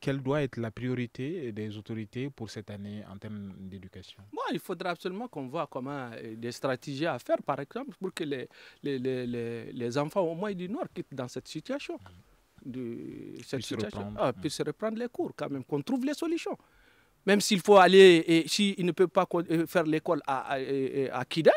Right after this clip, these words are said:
Speaker 2: qu'on
Speaker 1: C'est
Speaker 2: les
Speaker 1: d'ailleurs
Speaker 2: amène
Speaker 1: le thème de notre émission
Speaker 2: Voilà.
Speaker 1: de demain.
Speaker 2: Voilà, qu'on
Speaker 1: Mm.
Speaker 2: les amène en tout cas ailleurs et qu'on crée, on met l'État a les moyens quand même au moins de, de, de, de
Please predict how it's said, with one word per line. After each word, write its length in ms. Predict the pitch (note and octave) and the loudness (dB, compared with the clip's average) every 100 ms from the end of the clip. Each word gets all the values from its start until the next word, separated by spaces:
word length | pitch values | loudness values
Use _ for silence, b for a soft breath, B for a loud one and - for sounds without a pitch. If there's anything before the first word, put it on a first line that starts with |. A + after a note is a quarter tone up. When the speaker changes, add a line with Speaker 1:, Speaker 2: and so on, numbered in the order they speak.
| - | 4
Speaker 2:
qu'on 80 | - | -2
Speaker 1:
C'est 60 | G#2+ | 2
Speaker 2:
les 80 | A#2 | 8
Speaker 1:
d'ailleurs 140 | C3+ | 12
Speaker 2:
amène 100 | C#3 | 12
Speaker 1:
le 100 | B2 | 10
thème 260 | - C#3 C3 | 6 4 4
de 100 | A2+ | 2
notre 220 | A#2 A2+ | 0 0
émission 320 | A2+ A2 A#2 | 0 0 4
Speaker 2:
Voilà. 200 | A#2 G#2+ | 4 4
Speaker 1:
de 20 | G#2 | 2
demain. 240 | G#2 A2 - | 0 -4 4
Speaker 2:
Voilà, 240 | G#3+ A3 | 8 8
qu'on 140 | - C4 | 6 4
Speaker 1:
Mm. 40 | |
Speaker 2:
les 140 | D4 D#4 | 4 4
amène 320 | D#4 E4+ D#4+ | 4 6 4
en 140 | C#4+ C#4+ | 2 0
tout 100 | D4 | 2
cas 140 | F4 D#4 | 2 4
ailleurs 400 | C4 D4+ G4 A4 - b b | 4 6 6 4 0 b b
et 80 | D4+ | 0
qu'on 180 | E4+ D4 | 4 2
crée, 200 | - F#4 D4+ | 4 2 4
on 60 | D4+ | 4
met 180 | C4+ C#4+ | 6 6
l'État 360 | A#3+ C4 F4 | 4 4 4
a 120 | E4 D#4+ | 4 4
les 140 | E4 | 4
moyens 260 | E4 G4+ F#4+ | 4 2 4
quand 140 | F4+ | 4
même 140 | F#4 E4+ | 2 0
au 100 | F4 | 0
moins 160 | F#4 F#4+ | 0 0
de, 120 | D#4 | 0
de, 360 | D#4 D4+ D4+ D4+ | -2 -2 -4 -2
de, 160 | C4 | -4
de 140 | D4 | -4